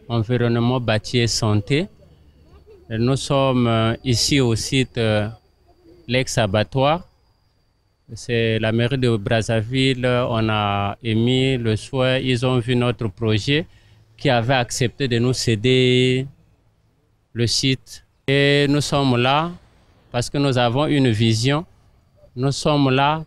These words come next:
parce qu'on veut aller un peu loin, mais nous avons commencé avec les moyens de bord. Donc, euh, nous sommes ici parce que on veut marcher avec la jeunesse. Nous sommes ici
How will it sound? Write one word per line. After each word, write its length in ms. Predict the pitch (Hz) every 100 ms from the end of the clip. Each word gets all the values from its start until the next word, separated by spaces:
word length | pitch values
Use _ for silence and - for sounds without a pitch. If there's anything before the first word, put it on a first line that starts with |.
| -
parce 200 | 120 117
qu'on 220 | - 135 120
veut 200 | 139 151
aller 380 | 127 123 135 -
un 240 | 147 139 135
peu 180 | 143 135
loin, 420 | 131 135 160 170 _ _ _
mais 400 | 113 123 147 170 170
nous 220 | 135 131
avons 220 | 123 123 139
commencé 480 | 117 113 117 -
avec 320 | 139 113 131 120
les 100 | 113
moyens 320 | 110 117 113
de 80 | 104
bord. 320 | 110 110 - _ _ _ _ _ _ _
Donc, 300 | 131 139 135 127
euh, 260 | 123 123 127
nous 200 | 127 135
sommes 400 | - 139 135 117
ici 500 | 110 - 139 151 180 _ _ _ _ _ _ _ _
parce 220 | 120 120 -
que 480 | 147 147 147 151 - - _ - _ _ _ 135
on 240 | 120 120
veut 180 | 117 139
marcher 420 | 131 113 110 139
avec 300 | 123 123 -
la 180 | 113 110
jeunesse. 640 | 98 117 131 151 147 - 523 - - _ 123
Nous 140 | 135
sommes 380 | - 147 143 135
ici 520 | 123 - 156 156 185